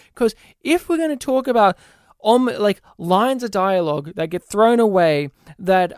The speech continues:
hearken to a flaw or a trait about our main character that's having this line said to them or about them,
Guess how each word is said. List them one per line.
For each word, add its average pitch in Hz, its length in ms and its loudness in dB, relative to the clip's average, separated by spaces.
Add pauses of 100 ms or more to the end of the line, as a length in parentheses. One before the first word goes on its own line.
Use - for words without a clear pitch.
(160)
hearken 226 540 -4
to 196 420 -2
a 185 220 0
flaw 196 720 -2
or 180 260 0
a 156 60 -2
trait - 600 -4
about 170 300 -2
our 151 140 0
main 180 400 -4
character 180 420 -2
that's 170 240 -4
having 180 240 -4
this 190 160 -8
line 180 240 -4
said 165 360 -8
to 202 100 -12
them 226 260 -6
or 170 140 0
about 151 400 -2
them, 254 280 -6